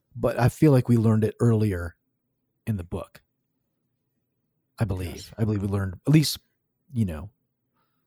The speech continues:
Speaker 1: I, I believe it's a little bit earlier. Um,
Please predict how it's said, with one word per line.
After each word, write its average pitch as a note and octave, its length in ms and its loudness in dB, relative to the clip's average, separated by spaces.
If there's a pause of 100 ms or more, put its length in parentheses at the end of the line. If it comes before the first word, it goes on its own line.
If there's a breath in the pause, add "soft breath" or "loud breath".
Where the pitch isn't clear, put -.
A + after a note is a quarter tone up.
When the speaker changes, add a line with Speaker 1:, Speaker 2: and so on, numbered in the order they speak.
(960)
Speaker 1:
I, - 180 -12
I A2+ 100 -2
believe F#2 180 -6
it's E2 100 -12
a - 20 -10
little E2 180 -12
bit - 120 -14
earlier. - 360 -14 (640 soft breath)
Um, F2+ 460 -8